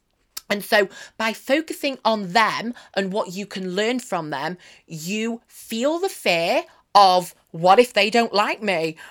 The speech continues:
What if I make a fool of myself? You know, what if they reject me?" You feel that fear, but you do it anyway. You start that conversation anyway. You enter that room anyway, because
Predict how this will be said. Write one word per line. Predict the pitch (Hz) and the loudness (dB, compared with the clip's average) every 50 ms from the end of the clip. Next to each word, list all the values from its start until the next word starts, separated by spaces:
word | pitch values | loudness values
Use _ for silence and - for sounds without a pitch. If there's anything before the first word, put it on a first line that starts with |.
| - - _ | -20 -20 _
What | - 170 151 170 208 240 277 | -18 -4 2 4 6 6 6
if | 285 - 269 | 6 4 4
I | 254 | 2
make | 247 247 240 240 - 294 | 4 2 0 -2 -2 -6
a | |
fool | - - - 277 294 330 | -8 -4 -2 -2 0 0
of | 330 302 - | 0 -2 -2
myself? | 226 208 190 185 - - 180 151 147 147 139 - - _ _ _ _ | -2 -4 -4 -6 -6 -6 -6 -4 -6 -8 -12 -14 -20 _ _ _ _
You | - 202 214 | -6 -2 2
know, | 208 226 247 247 _ | 2 2 2 0 _
what | - 175 208 240 277 | 2 6 8 8 8
if | 294 277 - - | 6 4 0 2
they | 247 247 240 240 233 233 240 240 233 _ _ _ _ _ _ - | 4 4 6 6 4 2 0 -2 -6 _ _ _ _ _ _ -6
reject | 185 190 262 214 - - 285 277 - - - - | -2 -2 0 2 2 2 2 2 0 -6 -8 -4
me?" | 202 180 156 147 151 151 156 _ _ _ _ | -4 -2 -2 -2 -4 -6 -8 _ _ _ _
You | - 208 208 190 | -8 -8 -8 -8
feel | - - - - 226 285 349 381 | -10 -12 -6 -4 0 0 2 2
that | 294 214 - - - | 2 2 0 -2 -4
fear, | - - 151 135 147 160 214 254 - _ _ _ | -6 -6 -4 -4 -2 -2 -2 -2 -4 _ _ _
but | - 233 226 | -2 -2 -2
you | 208 196 220 214 | -2 -4 -8 -8
do | 175 - - 226 247 277 | -6 -6 -4 -2 0 0
it | 302 - - - | 0 0 0 -2
anyway. | 240 254 294 302 269 190 185 165 143 147 156 - _ _ _ | -4 -2 -2 -2 -2 -2 -2 -2 -2 -4 -8 -10 _ _ _
You | - 202 233 | -6 -4 -4
start | - - - - - 240 269 302 285 226 | -4 -6 -6 0 2 4 6 6 4 4
that | 220 214 - | 0 -2 -2
conversation | - - 208 190 180 190 - - 202 190 185 - 196 | -4 -8 -8 -8 -10 -8 -6 -6 -6 -6 -6 -8 -8
anyway. | 202 196 208 202 170 147 143 143 - - - - - - | -8 -8 -8 -8 -8 -8 -8 -8 -12 -16 -20 -20 -16 -12
You | - 208 214 - _ - | -10 -10 -10 -8 _ -4
enter | 247 285 320 311 - - - | -2 -2 -2 -2 -2 0 0
that | 208 185 - | 0 0 0
room | - 190 196 196 190 | -2 -4 -4 -2 -2
anyway, | 196 208 214 202 165 156 143 147 151 _ _ _ _ | -4 -4 -4 -6 -6 -6 -6 -6 -8 _ _ _ _
because | - 202 196 175 - - - 277 302 330 302 196 226 - - - - - | -6 -4 -4 -4 -6 -4 0 4 6 6 8 6 6 4 0 -4 -16 -18